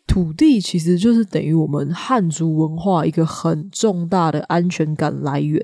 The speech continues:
哦。所以其实很特别，你可以看到这个世界各地哦，只要有汉人在的地方哦，只要有华人在的地方，基本上房价都被炒得很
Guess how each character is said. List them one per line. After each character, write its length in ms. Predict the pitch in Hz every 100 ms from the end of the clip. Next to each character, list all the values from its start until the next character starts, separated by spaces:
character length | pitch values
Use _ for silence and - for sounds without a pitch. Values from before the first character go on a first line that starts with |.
| -
哦。 120 | 202 - _ - - - _ _ -
所 120 | 302
以 220 | 262 - _ _
其 160 | - 208
实 140 | 202
很 180 | 226 180
特 160 | 170 196
别， 200 | 156 156
你 100 | 156
可 100 | 190
以 80 | 185
看 280 | 196 170
到 260 | 160 147 180 208
这 140 | 220
个 100 | 190
世 220 | 170 -
界 200 | 170 175 165
各 240 | - 160
地 200 | 151 160 151
哦， 160 | - -
只 200 | - 175
要 200 | 214 196
有 140 | 143
汉 260 | 147 - 185
人 300 | 147 147 156
在 220 | 175 147
的 120 | 139
地 240 | - 160
方 240 | 165 - -
哦， 160 | - -
只 100 | 170
要 160 | 190
有 100 | 165
华 240 | 147 - 147
人 220 | 156 170
在 160 | 190 175
的 80 |
地 180 | 156 165
方， 240 | 156 139 147
基 200 | - 226
本 220 | 214 151
上 200 | 170 175
房 360 | 165 - 143 165
价 220 | 190 180
都 100 | 175
被 160 | 175 165
炒 220 | - -
得 80 |
很 100 | 147